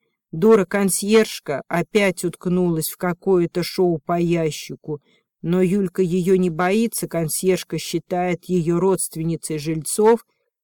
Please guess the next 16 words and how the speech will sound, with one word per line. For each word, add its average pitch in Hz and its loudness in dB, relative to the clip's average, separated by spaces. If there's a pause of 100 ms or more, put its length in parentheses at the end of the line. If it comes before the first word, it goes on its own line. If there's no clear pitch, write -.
(120)
Юлька 175 -2 (160)
озаботилась. 160 -4 (800)
Повалялась 196 2
немножко 220 2
на 202 0
широченной 190 0 (100)
кровати, 180 0
попила 175 0
кофейку, 175 -2
телек 202 -2
посмотрела, 180 -2 (380)
включила 196 0 (100)
комп, 208 0 (160)
пошарила 180 0
в 147 -6
интернете, 165 -2